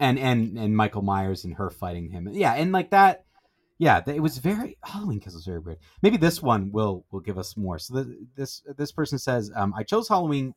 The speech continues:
Kills, um, because I re-, <laughs> I really thought it was an interesting movie at the beginning of it. I, I liked the direction that it went,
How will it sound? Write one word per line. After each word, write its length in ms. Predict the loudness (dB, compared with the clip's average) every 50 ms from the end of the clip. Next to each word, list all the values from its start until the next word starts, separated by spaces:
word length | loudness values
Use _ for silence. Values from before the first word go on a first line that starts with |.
| _ -6
Kills, 340 | -4 -2 -2 -4 -6 -8 _ _ _ _ _ -4
um, 260 | 0 0 0 0 0 -4
because 220 | -8 -6 -2 -2
I 60 | 0 -2
re-, 200 | -2 -4 -8 -10 -8 -8 -8 -10 _ _
<laughs> 400 | -20 -20 _ _ -16 -14 -4 0
I 80 | 2 4
really 640 | 4 4 2 0 2 4 4 4 4 2 2 2 6 8
thought 300 | 10 10 10 10 8 4
it 80 | 0
was 300 | -2 -2 -2 -2 -6 -12 _
an 140 | -4 -2 0
interesting 460 | 0 0 -2 -6 -10 -6 -4 -2 0
movie 280 | 0 0 -2 -2 -4 -6
at 100 | -6 -8
the 60 | -10
beginning 460 | -12 -12 -10 -10 -8 -8 -8 -8 -10
of 100 | -12 -16 -16
it. 80 | -14 -14
I, 80 | -14 -16 _ _ -8
I 60 | -4 0
liked 320 | 0 0 0 -2 _ _
the 80 | -16 -12
direction 460 | -6 -2 -2 -2 -2 -4 -8 -10 -10
that 120 | -8 -10
it 80 | -12 -8
went, 340 | -4 -2 0 0 -2 -4